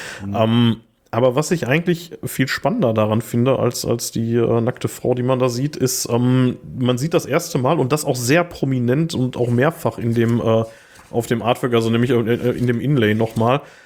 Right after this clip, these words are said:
Speaker 2: ähm, dieses Pentagramm, was du als so eine Art Pentagramm abgetan hast. Das ist ja
Speaker 1: Ja,
Speaker 2: so ein
Speaker 1: Pentagramm ist es halt, aber, ähm, es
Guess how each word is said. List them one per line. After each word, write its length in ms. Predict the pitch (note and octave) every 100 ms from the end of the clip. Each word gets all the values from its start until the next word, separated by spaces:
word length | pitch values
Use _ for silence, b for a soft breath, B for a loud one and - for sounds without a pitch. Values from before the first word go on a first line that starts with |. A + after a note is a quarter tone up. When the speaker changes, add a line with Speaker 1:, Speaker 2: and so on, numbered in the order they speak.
| B B
Speaker 2:
ähm, 480 | A#2+ A#2+ B2 A#2+ -
dieses 300 | A#2+ A#2 C3
Pentagramm, 580 | - C3 C#3 A2 C3+ C3+
was 140 | A2 -
du 140 | A2
als 120 | A#2+
so 200 | - A2+
eine 160 | B2+ B2+
Art 280 | A2 - -
Pentagramm 500 | B2 C3 G#2+ B2+ A#2+
abgetan 440 | G#2 - - G2+
hast. 140 | G2+ G#2+
Das 80 |
ist 120 | A#2 A2
ja 60 |
Speaker 1:
Ja, 80 | D#3
Speaker 2:
so 60 | D3+
ein 60 |
Speaker 1:
Pentagramm 480 | B2 D3+ C3+ A#2+ B2+
ist 140 | A2 G2
es 140 | -
halt, 240 | A2 A2+ A#2
aber, 320 | A2 A#2 A#2+
ähm, 200 | A#2
es 80 | B2